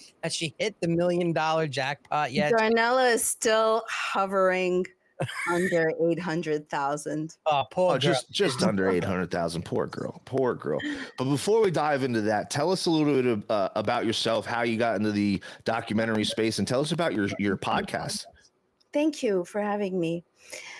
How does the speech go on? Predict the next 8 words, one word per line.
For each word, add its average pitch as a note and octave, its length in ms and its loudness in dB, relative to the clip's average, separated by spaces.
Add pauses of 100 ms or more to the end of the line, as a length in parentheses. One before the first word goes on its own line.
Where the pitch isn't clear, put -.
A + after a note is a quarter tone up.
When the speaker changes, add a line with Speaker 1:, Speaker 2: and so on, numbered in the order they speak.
(600)
Speaker 2:
I F#3+ 960 2 (320)
have C4 260 0
a C#4 60 2
podcast F#3 720 -4
called D#3+ 260 -4
Truth - 260 -6
Lives E3 300 -2
Here, E3+ 680 -2